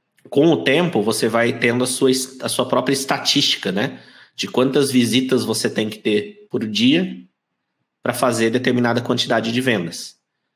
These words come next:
E às vezes não tá vendendo nada, simplesmente porque não atingiu essa quantidade de pessoas mínimas necessárias para efetuar uma venda. Isso é o que a gente chama de conversão, taxa de conversão. Quantas vendas são feitas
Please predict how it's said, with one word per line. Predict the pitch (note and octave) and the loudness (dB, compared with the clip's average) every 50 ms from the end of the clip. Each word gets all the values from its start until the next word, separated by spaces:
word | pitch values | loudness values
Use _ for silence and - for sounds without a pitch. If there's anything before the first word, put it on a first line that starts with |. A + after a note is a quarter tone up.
| _ _ _ | _ _ _
E | - C#3+ | 0 2
às | C3 A#2+ | 4 4
vezes | B2 A#2+ A#2 A2+ | 4 2 2 2
não | B2 A#2+ | 0 0
tá | A#2+ B2+ | 0 0
vendendo | A#2 A#2 B2+ B2 B2 A#2+ A#2+ B2+ C3 | 0 0 0 0 2 2 2 2 2
nada, | C3 C3 B2+ B2 B2+ C3+ C#3+ D#3 E3+ E3+ - _ _ _ _ _ _ _ _ _ | 2 2 2 2 0 0 0 -2 -4 -6 -8 _ _ _ _ _ _ _ _ _
simplesmente | _ - - - C3+ C3+ D3 C#3 C3+ C3 C3 C3 | _ -10 -6 -4 -2 0 0 2 2 0 0 0
porque | - D3 C#3 - D3 | 0 0 0 2 2
não | C#3+ C#3+ | 2 2
atingiu | C#3+ C#3 - - D3 C3 A#2+ C3+ C#3+ | 0 0 0 0 0 2 4 2 2
essa | C#3 C#3+ D3+ | 2 0 -4
quantidade | - - C#3 C3 - C3+ B2+ B2+ B2 B2 | -2 -2 -2 -2 0 0 0 0 0 -2
de | A#2 A#2+ | -4 -4
pessoas | B2 C3 B2 - - B2 A#2+ B2 A#2 | -4 -4 -4 -2 0 0 0 0 -2
mínimas | A#2 A2+ A#2 A#2+ A#2+ C3 C3 C3 C3+ C#3 C3+ - - - - _ _ _ _ _ _ _ _ _ _ _ | -2 -2 0 0 2 2 2 2 0 0 -4 -6 -8 -12 -14 _ _ _ _ _ _ _ _ _ _ _
necessárias | - A#2+ C3 C3 B2+ C#3 C3 - - B2 A2+ A2+ A2+ A#2+ B2+ - | 0 0 0 2 2 0 0 0 0 2 2 2 2 2 0 -2
para | - - - C#3+ C#3 | -6 -6 -6 -6 -6
efetuar | C3 - B2+ B2 - C#3 B2 | -2 -2 -4 -2 0 0 2
uma | B2 C3 C#3 | 2 2 2
venda. | C3 C3+ A#2 G2+ F2+ E2+ - - - - - - - | 2 2 0 0 -2 -4 -8 -12 -20 -20 -20 -4 -2
Isso | B2 B2 - C#3+ | -2 0 0 0
é | |
o | - | 0
que | - | 0
a | C3 | 0
gente | B2+ C3 B2+ | 0 0 -2
chama | - - C3+ C3+ C3+ | 0 0 0 0 2
de | C3 C3 | 0 0
conversão, | C3 - - C#3+ D3 D3 C#3+ D3+ D#3 D#3 - - - A2 F#2 F#2 - - _ _ _ _ _ _ _ _ _ _ _ | -2 -2 -2 0 0 2 2 0 0 0 -2 -2 -2 -2 -2 -2 -6 -14 _ _ _ _ _ _ _ _ _ _ _
taxa | C#3 C3 - - - C#3 | -4 -2 -2 0 0 0
de | A#2+ A#2+ | 0 -2
conversão. | A#2 - A#2+ A2+ A2 A#2 A2+ A#2 - - G2 E2+ - - - _ _ _ _ _ _ _ _ _ _ _ _ | -2 -2 -2 0 0 0 0 -2 -4 -4 -6 -6 -6 -10 -16 _ _ _ _ _ _ _ _ _ _ _ _
Quantas | _ - B2+ C#3 - D#3 C#3+ B2 A2+ | _ -2 0 0 2 2 0 0 0
vendas | A#2 A#2+ A#2 A2+ A2+ A2 G#2 | 0 0 0 0 0 -2 -2
são | - - A#2 | -4 -4 -6
feitas | A#2 - - - D#3 F3+ F#3 - F#3 F#3 - - - - - | -6 -2 0 0 0 0 0 -2 -2 -2 -4 -6 -8 -12 -14